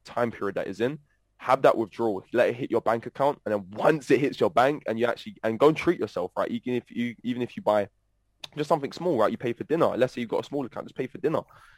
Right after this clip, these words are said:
um, do something like that, and then you can actually materialize it, because once your subconscious mind gets to experience it, you're, I believe that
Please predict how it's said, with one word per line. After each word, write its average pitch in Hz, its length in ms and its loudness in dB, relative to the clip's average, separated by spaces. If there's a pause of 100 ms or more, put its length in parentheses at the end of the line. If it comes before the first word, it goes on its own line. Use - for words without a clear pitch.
(160)
um, 113 300 2 (220)
do 165 120 0
something 151 280 0
like 113 180 2
that, 147 200 6
and 117 100 0
then 113 100 -4
you 110 60 -10
can 135 120 0
actually - 220 -2
materialize 101 760 2
it, - 160 -12
because 107 400 0 (280)
once 131 300 2
your 131 120 4
subconscious - 600 -4
mind 120 240 0
gets - 160 0
to - 120 -12
experience - 720 2
it, 190 160 2 (340)
you're, 120 280 4
I 110 60 0
believe 120 420 -2
that 117 160 4